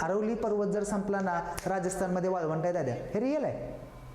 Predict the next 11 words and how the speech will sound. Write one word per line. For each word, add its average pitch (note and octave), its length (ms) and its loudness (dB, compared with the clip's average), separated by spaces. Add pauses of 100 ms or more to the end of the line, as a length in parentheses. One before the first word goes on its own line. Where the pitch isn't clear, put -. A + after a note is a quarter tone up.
(420)
हरियाणामध्ये G3+ 540 2
दाद्या G#3 200 2
ज्या G3+ 120 0
टेकड्या G#3 340 0
झाल्या, A3+ 180 2
तिथं G3 260 0
वाळवंट F#3+ 500 2
झालंय, G#3 280 2
वाळवंट. F3+ 540 2 (1080)
बाबा F3 160 0
कळते? G#3+ 380 0